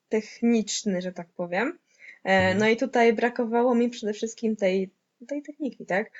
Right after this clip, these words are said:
Speaker 1: I dopiero
Speaker 2: Mhm.
Speaker 1: kiedy już wyleczyłam sobie tą kontuzję, e, i zaczęłam te wszystkie boje robić bardziej technicznie, poprawnie, e, no to ten sprzęt poszedł mi dużo, dużo do przodu.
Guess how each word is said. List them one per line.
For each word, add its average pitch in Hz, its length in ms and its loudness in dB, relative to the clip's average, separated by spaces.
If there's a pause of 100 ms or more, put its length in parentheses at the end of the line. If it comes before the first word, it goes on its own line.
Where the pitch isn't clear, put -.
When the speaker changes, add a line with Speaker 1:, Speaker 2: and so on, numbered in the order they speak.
(200)
Speaker 1:
I 202 80 -4
dopiero 254 280 6
Speaker 2:
Mhm. 247 80 4
Speaker 1:
kiedy 247 240 2
już 240 280 0
wyleczyłam 233 500 2
sobie 226 200 -2
tą 226 180 -2
kontuzję, 233 600 -2 (560)
e, 202 720 -2 (160)
i 214 640 2
zaczęłam 214 480 0
te 214 100 -6
wszystkie 220 340 -2
boje 208 260 0
robić 202 340 -4
bardziej 196 440 0
technicznie, 208 560 -6
poprawnie, 226 600 -2 (640)
e, 190 460 -2
no 202 140 -4
to 196 600 2 (100)
ten 196 280 -4
sprzęt 190 420 -6
poszedł 185 400 -6
mi 175 100 -6
dużo, 175 260 -6
dużo 170 320 -4
do 165 140 -4
przodu. - 380 -10